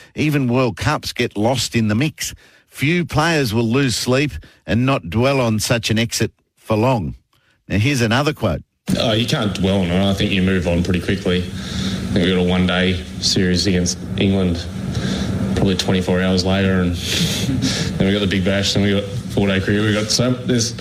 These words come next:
Speaker 2: cricket never stops, so you, you don't get time to dwell. Maybe when you retire, you think back to it, "Oh, would have been nice to have won that," but it doesn't mean anything.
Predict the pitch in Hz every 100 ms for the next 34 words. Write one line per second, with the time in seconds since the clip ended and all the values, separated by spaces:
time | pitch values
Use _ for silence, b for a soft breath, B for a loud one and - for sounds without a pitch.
0 | B B - 135 143 127 104 - 110 101
1 | - 110 117 117 135 127 151 131 104 113
2 | 107 101 90 95 95 92 90 - - B
3 | B B B B - - 110 110 104 101
4 | 95 92 107 101 101 95 92 92 101 98
5 | 98 95 - 95 92 90 87 78 - 107
6 | 95 92 92 92 90 92 90 90 95 90
7 | 95 - - - - - - - - 120
8 | 101 82 87 92 - 76